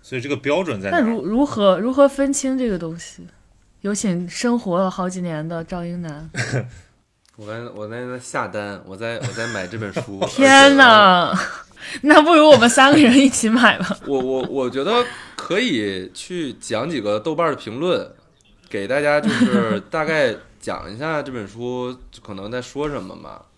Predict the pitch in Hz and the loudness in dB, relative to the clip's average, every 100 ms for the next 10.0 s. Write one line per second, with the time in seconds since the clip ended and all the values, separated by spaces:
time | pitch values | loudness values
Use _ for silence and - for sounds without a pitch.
0 | _ 92 90 78 _ _ _ - 160 147 | _ -16 -14 -16 _ _ _ -8 -6 -6
1 | 113 117 139 147 104 87 143 147 143 107 | -6 -6 -8 -6 -6 -6 -6 -4 -4 -8
2 | 98 135 123 107 104 92 - 71 104 110 | -10 -8 -8 -6 -8 -12 -18 -16 -14 -10
3 | 123 120 104 127 120 95 98 113 113 127 | -10 -8 -10 -10 -12 -14 -10 -12 -8 -6
4 | 120 92 92 120 127 87 60 - - 104 | -6 -8 -12 -8 -8 -8 -16 -20 -16 -14
5 | 104 - 113 98 104 101 98 92 95 92 | -12 -12 -12 -12 -8 -6 -6 -6 -10 -14
6 | - 95 95 95 87 - - _ _ _ | -18 -20 -18 -16 -18 -20 -20 _ _ _
7 | _ - - 160 117 117 117 107 - 104 | _ -16 -10 -8 -8 -6 -4 -4 -4 -8
8 | 110 107 104 95 95 123 101 104 98 92 | -8 -8 -10 -12 -12 -12 -10 -8 -6 -6
9 | 90 - 101 113 104 92 87 - 82 | -8 -12 -10 -10 -14 -12 -12 -12 -20